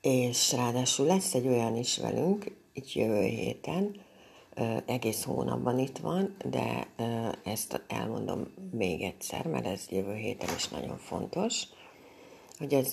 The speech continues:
a yin fa és a yin fém fog kombinálódni. Yin fa hónapunk van, és yin fém évünk van.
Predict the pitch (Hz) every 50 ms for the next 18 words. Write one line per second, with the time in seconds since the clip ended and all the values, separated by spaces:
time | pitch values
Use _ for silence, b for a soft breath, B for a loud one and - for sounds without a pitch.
0 | - - 131 120 120 147 185 208 196 - - - - - 151 - - - 139 -
1 | - 127 - 151 151 135 127 127 - - 117 110 117 160 165 - - 135 135 135
2 | - - 131 127 139 127 - 120 - - 110 110 110 - - 104 110 127 165 185
3 | 190 - - - - 123 117 120 117 - - - - - - - 113 110 - -
4 | - - - 73 80 95 - - - 123 - - - - 127 123 120 120 - -
5 | - 120 131 151 - - - 120 - - - - - - - - - - - -
6 | - - 50 -